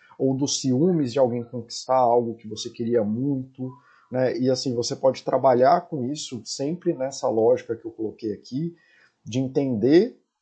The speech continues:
a, qual é a tua necessidade, né, de muito ou de pouco, as habilidades que você tá lidando com ela e os contextos, né? E aí você vai nomeando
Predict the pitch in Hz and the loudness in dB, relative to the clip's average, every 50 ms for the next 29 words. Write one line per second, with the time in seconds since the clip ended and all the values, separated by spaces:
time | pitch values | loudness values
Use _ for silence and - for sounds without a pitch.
0 | _ _ _ _ _ _ _ _ _ _ _ _ _ - 107 107 107 104 101 98 | _ _ _ _ _ _ _ _ _ _ _ _ _ 2 4 4 4 4 4 2
1 | 95 92 87 - - - 127 123 139 143 - 143 147 127 123 107 - 127 110 - | 0 -2 -4 -4 2 4 6 6 6 6 4 0 -2 -2 -2 -4 -4 -6 -8 -2
2 | - 107 104 113 139 147 156 185 202 - 107 113 113 107 104 107 107 113 127 127 | 2 4 4 4 4 2 -4 -8 -8 -6 -4 -4 -4 -4 -4 -4 -2 -2 -4 -4
3 | 131 101 98 - _ - 107 117 139 143 - _ 180 180 170 - _ _ _ _ | -6 -8 -8 -10 _ -6 -4 -4 -4 -6 -8 _ -16 -16 -16 -18 _ _ _ _
4 | _ - - 117 - 127 117 107 127 139 139 120 110 123 143 180 185 - - - | _ -4 -4 2 2 2 2 2 0 -2 0 4 6 6 6 6 4 2 -4 -6
5 | 151 131 127 - 139 - - 120 120 120 107 98 113 131 151 175 170 165 - 127 | -6 -6 -4 -6 -4 -2 -2 0 0 0 0 -2 -2 -2 -2 -2 -4 -6 -6 -6
6 | 113 113 120 127 147 143 143 143 - - - 165 165 170 - - 123 120 113 107 | -4 -2 -2 0 0 0 0 0 -2 -6 -8 -10 -12 -10 -4 0 0 0 0 -2
7 | - - - 117 110 - 107 107 107 110 107 101 113 113 120 123 120 127 120 - | -4 -10 -14 -16 -14 -10 -8 -6 -6 -6 -8 -4 -2 0 0 0 -2 -4 -4 -4
8 | 143 123 117 127 127 123 127 131 131 143 151 151 147 123 113 117 131 147 156 160 | -4 0 0 0 0 2 0 0 0 0 0 0 0 0 0 -2 -4 -6 -6 -6
9 | 180 202 202 | -6 -8 -10